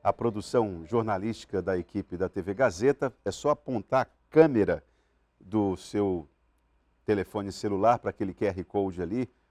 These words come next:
Você participa de um grupo de discussão. É muito bacana. Se você tiver essa disponibilidade, vale a pena para você saber como é que tá o ritmo das coisas que estão sendo produzidas aqui pela equipe, tá bom? Olha,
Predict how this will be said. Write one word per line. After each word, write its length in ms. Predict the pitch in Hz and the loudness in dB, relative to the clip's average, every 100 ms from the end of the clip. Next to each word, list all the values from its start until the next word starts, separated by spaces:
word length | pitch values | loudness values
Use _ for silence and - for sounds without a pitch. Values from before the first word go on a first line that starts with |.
| _ | _
Você 140 | - | -20
participa 580 | - 101 95 - 101 95 | -12 -10 -10 -10 -10 -10
de 80 | 87 | -10
um 120 | 90 | -10
grupo 280 | 85 98 _ | -8 -10 _
de 80 | 87 | -20
discussão. 840 | 90 92 - _ - 110 143 123 - _ _ _ | -14 -14 -16 _ -6 -2 0 -2 -6 _ _ _
É 60 | 117 | -10
muito 260 | 143 151 | -6 -4
bacana. 360 | 135 120 92 71 _ | -4 -2 -4 -6 _
Se 60 | - | -10
você 280 | 107 - | -8 -6
tiver 260 | 110 92 107 | -8 -2 -2
essa 220 | 104 104 | -2 -4
disponibilidade, 920 | 92 - 101 92 98 85 104 117 107 _ _ _ | -8 -8 -8 -6 -8 -6 0 0 -2 _ _ _
vale 320 | 82 87 123 113 | -12 -4 -2 -2
a 80 | |
pena 300 | 90 104 110 | -6 -6 -6
para 100 | - | -8
você 260 | 107 104 - | -10 -10 -12
saber 300 | - 92 101 | -10 -8 -8
como 180 | - 107 | -8 -10
é 60 | |
que 80 | 110 | -8
tá 140 | - 98 | -4 -4
o 40 | |
ritmo 400 | 82 104 - 95 - _ _ _ - | -4 -10 -10 -16 -16 _ _ _ -4
das 220 | 107 - | -4 -4
coisas 340 | - 104 98 | -4 -4 -4
que 100 | - | -14
estão 220 | 101 - 98 | -12 -8 -8
sendo 280 | - 98 | -6 -10
produzidas 560 | 90 98 92 90 92 87 | -6 -8 -8 -8 -8 -6
aqui 240 | 90 95 | -8 -10
pela 200 | - 92 | -8 -6
equipe, 300 | 85 - 69 _ | -8 -10 -20 _
tá 80 | - | -10
bom? 240 | 87 135 - _ _ _ _ _ _ _ _ | -2 -2 -2 _ _ _ _ _ _ _ _
Olha, 340 | 123 123 87 | 0 2 0